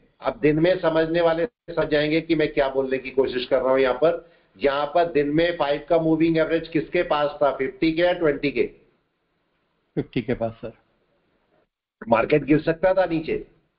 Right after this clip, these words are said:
Speaker 1: नहीं,
Speaker 2: नहीं सर,
Speaker 1: नहीं गिर सकता था। अब देखो यहाँ पर क्या होगा, मार्केट हो सकता है अभी भी sideways हो जाए, अभी भी यहाँ कहीं sideways हो जाए, दूर है कि नहीं अभी ये?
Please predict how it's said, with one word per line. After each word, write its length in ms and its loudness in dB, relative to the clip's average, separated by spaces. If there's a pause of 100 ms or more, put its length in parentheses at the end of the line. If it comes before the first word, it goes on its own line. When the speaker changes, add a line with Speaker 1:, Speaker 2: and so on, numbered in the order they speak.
(1300)
Speaker 1:
नहीं, 380 0
Speaker 2:
नहीं 140 -2
सर, 200 -14 (720)
Speaker 1:
नहीं 140 4
गिर 180 2
सकता 300 0
था। 200 -4 (300)
अब 140 0
देखो 220 2
यहाँ 200 2
पर 180 -2
क्या 160 -2
होगा, 360 -2 (280)
मार्केट 480 0
हो 120 4
सकता 320 -2
है 120 0
अभी 140 -2
भी 120 0
sideways 580 0
हो 80 0
जाए, 220 0
अभी 260 0
भी 160 2
यहाँ 160 0
कहीं 200 -2
sideways 520 -2
हो 60 -2
जाए, 220 2
दूर 320 0
है 100 2
कि 140 -8
नहीं 180 2
अभी 160 -4
ये? 160 -16